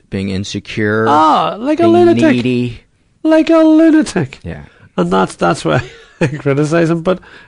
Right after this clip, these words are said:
Speaker 2: you know, gotta be, that's what I'm saying about it. It's, it's when you see traits and you go, "That was so me."
Speaker 1: Yes, but you and I were smart enough to not run for president.
Speaker 2: Definitely.
Speaker 1: 'Cause we know we're assholes.
Speaker 2: <laughs> Completely. And if I had a look at my history
Speaker 1: That's where we're better
Speaker 2: Yeah.
Speaker 1: than him.
Speaker 2: Yeah.
Speaker 1: Yes.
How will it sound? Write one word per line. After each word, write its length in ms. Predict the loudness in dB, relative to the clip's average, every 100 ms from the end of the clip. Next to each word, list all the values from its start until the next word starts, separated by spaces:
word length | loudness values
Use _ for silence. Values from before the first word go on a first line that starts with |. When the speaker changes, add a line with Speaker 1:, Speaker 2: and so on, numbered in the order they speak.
| _
Speaker 2:
you 80 | -2
know, 160 | -2
gotta 220 | 0 0 0
be, 200 | -2 -2
that's 460 | -2 -2 0 0
what 100 | -2
I'm 100 | -2
saying 300 | -2 -2 0
about 180 | 0 -2
it. 40 |
It's, 140 | -4 -6
it's 220 | -12 -8
when 580 | -6 -6 -8 -14 -20 -20 _
you 140 | -8 -8
see 380 | -6 -2 -2 -2
traits 480 | -4 -2 -2 -4 -6
and 100 | -6
you 100 | -4
go, 360 | -2 -2 -4 -12 _ -4
"That 200 | -4 -4
was 140 | -8
so 380 | -10 -4 -4 -2
me." 360 | 0 0 -2 -4
Speaker 1:
Yes, 180 | -10 -14 -8
but 100 | -4
you 240 | -2 -2
and 100 | -2
I 120 | -2
were 140 | -2 -4
smart 320 | -6 -4 -2
enough 220 | -2 -6
to 100 | -6
not 180 | -6 -6
run 220 | -6 -8
for 120 | -8 -10
president. 600 | -8 -8 -8 -12 -16 -16 -2
Speaker 2:
Definitely. 440 | 0 0 0 0 -2
Speaker 1:
'Cause 40 | -2
we 200 | -2 -2
know 220 | -2 -2
we're 240 | -2 -4
assholes. 520 | -4 -8 -8 -8 -6 -2
Speaker 2:
<laughs> 0 |
Completely. 640 | 0 2 2 0 2 2 2
And 120 | 2
if 100 | 2
I 60 | 2
had 60 |
a 40 | 2
look 160 | 2
at 100 | 2
my 200 | 2 2 2
history 280 | 0 0 0
Speaker 1:
That's 280 | 0 0 -2
where 140 | -2
we're 140 | 0 0
better 280 | 0 0
Speaker 2:
Yeah. 40 | 0
Speaker 1:
than 160 | -2 -4
him. 300 | -6 -8 -4
Speaker 2:
Yeah. 400 | 0 2 2 -2
Speaker 1:
Yes. 220 | -8 -14